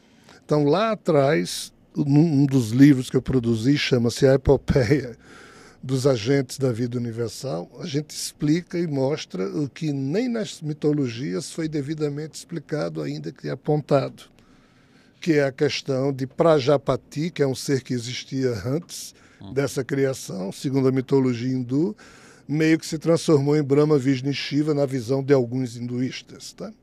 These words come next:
Speaker 1: Um ser
Speaker 2: Uhum.
Speaker 1: só se transformou em <laughs> três. Mas, assim, a coisa é complicada. Mas por que que Javé e Jesus não podem, entre aspas, conversar?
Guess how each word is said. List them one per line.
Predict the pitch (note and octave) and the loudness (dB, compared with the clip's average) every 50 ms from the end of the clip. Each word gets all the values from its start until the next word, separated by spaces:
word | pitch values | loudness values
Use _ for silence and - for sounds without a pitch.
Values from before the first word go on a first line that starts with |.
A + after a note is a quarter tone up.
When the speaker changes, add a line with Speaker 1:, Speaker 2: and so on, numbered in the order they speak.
| _ - | _ -6
Speaker 1:
Um | F#3 F#3 | -6 -6
ser | - - - D#3+ | -6 -6 -4 -4
Speaker 2:
Uhum. | D#3 D3 | -4 -4
Speaker 1:
só | - - D#3 E3 E3 | -4 -4 -2 -2 -2
se | - | -4
transformou | - D#3+ D#3 - - E3 A#2 B2+ - | -6 -10 -10 -6 -6 -6 -4 -4 -4
em | - | -6
<laughs> | - - | -6 -8
três. | - - _ _ - - - - - - - - - - - - - - - - - - - - - - - - - - - - - - | -18 -20 _ _ -16 -12 -12 -12 -12 -14 -20 -20 -20 -18 -18 -18 -18 -20 -20 -20 -20 -20 -20 -20 -20 -20 -20 -20 -20 -20 -20 -20 -20 -14
Mas, | - C#3+ D3 D3+ D3+ - - - _ _ _ _ _ _ _ _ _ - | -6 -2 -2 -2 -2 -2 -6 -14 _ _ _ _ _ _ _ _ _ -14
assim, | - C#3+ - - E3 C#3+ | -12 -12 -6 -2 -2 -2
a | B2 A#2+ | -2 -2
coisa | - - C#3+ C3 C3 C3+ | 0 2 0 2 0 -4
é | |
complicada. | - D#3 D3+ - - F#3 - A3+ - - - _ - - - _ _ _ - - - - _ _ | -6 -8 -10 -10 -12 -10 -8 -8 -8 -8 -10 _ -20 -20 -20 _ _ _ -20 -20 -20 -20 _ _
Mas | - C#3 C3+ - | -6 -6 -4 2
por | - G3+ - - | 2 0 2 2
que | - E3+ E3+ E3 | 2 2 2 2
que | - F3 | 2 -2
Javé | C#3+ C3 D#3+ D3 B2 A2+ C3 D3 D#3 E3+ F#3+ - | 2 4 4 4 4 6 6 6 6 6 4 -2
e | - D3 | -4 -4
Jesus | C#3+ C3 C3 D3 C#3 A#2 A2 A#2+ C#3 C#3 C#3 C#3 A#2+ G2+ | -2 0 0 0 0 0 0 -2 0 2 2 0 -2 -4
não | A#2 F#3 G3 C3+ C#3+ C#3+ | -8 -10 -10 -10 -10 -12
podem, | - _ - C3 C3 B2+ B2 A#2+ B2+ A#2+ B2+ - - | -12 _ -6 -4 -2 -2 -2 -2 -4 -10 -10 -12 -14
entre | C3+ A#2+ _ - C3 A#2+ A#2+ | -16 -16 _ -10 -8 -6 -6
aspas, | A#2+ B2 - - - C#3+ C3 - | -6 -8 -12 -14 -16 -16 -16 -14
conversar? | - D3+ C#3+ C#3 D3+ D#3 C#3+ - - D#3+ C3+ - C#3 | -10 -10 -8 -6 -6 -6 -8 -6 -4 -4 -4 -4 -4